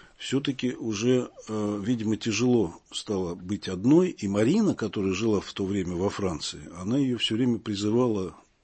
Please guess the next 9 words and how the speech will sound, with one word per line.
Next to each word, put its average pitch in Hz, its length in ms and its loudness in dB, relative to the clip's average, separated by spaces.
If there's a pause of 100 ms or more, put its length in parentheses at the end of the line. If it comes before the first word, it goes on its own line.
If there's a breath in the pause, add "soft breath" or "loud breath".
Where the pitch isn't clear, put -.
(160)
приехать, 104 540 0
да? 104 180 -12 (840 loud breath)
И 135 160 8
она 147 200 10
всё-таки 120 360 0
приехала, 143 420 4
и 123 340 2 (240)
она-то 131 440 6
покоится, 107 640 -2